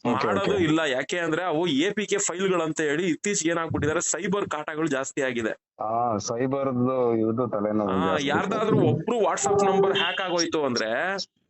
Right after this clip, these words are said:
Speaker 2: ಅಂತ
Speaker 1: ಎಲ್ಲಾರ್ದು
Speaker 2: ವ್ಯಕ್ತಿಗಳು
Speaker 1: ತಲೆನೋವು.
Speaker 2: ಏನಾದ್ರೂ ಗ್ರೂಪ್ ಅಲ್ಲಿ ಇದ್ರು ಅಂದ್ರೆ, ಪಾಪ ಅವ್ರಿಗೂ ಗೊತ್ತಿರಲ್ಲ ನಮ್ ನಂಬರ್ ಹ್ಯಾಕ್ ಆಗಿರತ್ತೆ ಅಂತ.
Speaker 1: ಹ್ಮ್.
Speaker 2: ಇಡೀ WhatsApp ಗ್ರೂಪ್ ಅಲ್ಲಿ ಇರೋರ್ನೆಲ್ಲ ಹ್ಯಾಕ್ ಮಾಡ್ತಾರೆ.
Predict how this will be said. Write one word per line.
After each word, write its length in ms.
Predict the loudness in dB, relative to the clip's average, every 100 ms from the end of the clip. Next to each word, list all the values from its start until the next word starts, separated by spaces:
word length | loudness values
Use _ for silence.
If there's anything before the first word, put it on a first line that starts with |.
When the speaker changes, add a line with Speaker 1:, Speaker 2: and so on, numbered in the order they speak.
| _ _ -12
Speaker 2:
ಅಂತ 260 | -8 -2 -2 0
Speaker 1:
ಎಲ್ಲಾರ್ದು 220 | 2 2
Speaker 2:
ವ್ಯಕ್ತಿಗಳು 340 | 2 0 0
Speaker 1:
ತಲೆನೋವು. 220 | 2 2
Speaker 2:
ಏನಾದ್ರೂ 300 | 2 2 0
ಗ್ರೂಪ್ 260 | 0 -2 -2
ಅಲ್ಲಿ 140 | -2
ಇದ್ರು 280 | -2 0 0
ಅಂದ್ರೆ, 340 | 0 0 -2 -4
ಪಾಪ 200 | -4 -2
ಅವ್ರಿಗೂ 280 | 0 2
ಗೊತ್ತಿರಲ್ಲ 400 | 2 2 -2 -2
ನಮ್ 220 | -2 0 0
ನಂಬರ್ 240 | -2 -2
ಹ್ಯಾಕ್ 200 | -4 -2
ಆಗಿರತ್ತೆ 400 | -2 0 0 0
ಅಂತ. 220 | -2 -2
Speaker 1:
ಹ್ಮ್. 1080 | -4 -6 -10 _ _ _ _ _ -2 0 4
Speaker 2:
ಇಡೀ 320 | 2 2 0
WhatsApp 460 | 2 2 0 -2 -2
ಗ್ರೂಪ್ 200 | -2 -2
ಅಲ್ಲಿ 140 | -2
ಇರೋರ್ನೆಲ್ಲ 380 | 0 0 0 -2
ಹ್ಯಾಕ್ 260 | -4 -2 -2
ಮಾಡ್ತಾರೆ. 640 | -2 -4 -8 -10 -14